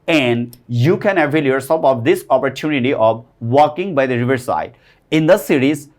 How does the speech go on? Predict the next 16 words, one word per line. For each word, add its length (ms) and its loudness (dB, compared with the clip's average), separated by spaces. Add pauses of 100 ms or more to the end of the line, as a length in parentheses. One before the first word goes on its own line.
there 300 2
are 140 4
parks 640 -2
where 540 0
you 100 -2
can 300 -4
go 240 2
for 220 2
a 40 0
walk। 380 -2 (260)
This 320 0
will 160 2
help 260 0
you 300 -2
keep 240 -4
fit, 380 -6